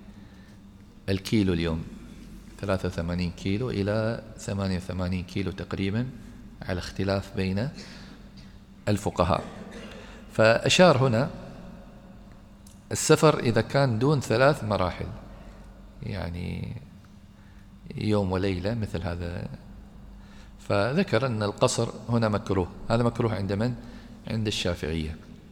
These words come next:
عند الشافعية. طيب، ما هو دليل الشافعية؟ قال: الخروج من الخلاف، الخروج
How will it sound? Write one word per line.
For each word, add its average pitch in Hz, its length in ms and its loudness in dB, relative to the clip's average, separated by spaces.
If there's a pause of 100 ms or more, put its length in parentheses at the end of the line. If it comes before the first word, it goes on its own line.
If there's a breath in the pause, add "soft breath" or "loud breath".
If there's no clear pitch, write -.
(160)
عند 90 340 -2 (500 loud breath)
الشافعية. 87 640 0 (1600 loud breath)
طيب، 110 360 4
ما 143 80 6
هو 165 160 6
دليل 139 320 8
الشافعية؟ 95 640 0 (240)
قال: 117 140 6
الخروج 110 400 2
من 95 100 -2
الخلاف، - 580 -6 (800)
الخروج 101 540 -2